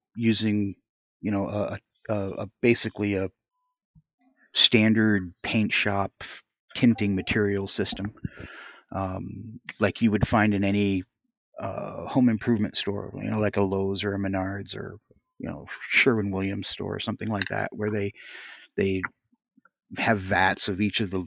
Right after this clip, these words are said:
different color pigments, and the computer color matches it, and, and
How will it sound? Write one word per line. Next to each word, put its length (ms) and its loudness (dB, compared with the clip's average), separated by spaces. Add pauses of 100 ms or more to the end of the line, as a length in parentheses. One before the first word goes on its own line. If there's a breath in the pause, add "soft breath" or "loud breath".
(120)
different 300 -2
color 240 0
pigments, 480 6
and 280 0 (680)
the 80 -2
computer 460 2
color 300 2
matches 420 0
it, 140 -2
and, 320 -4 (260)
and 300 -6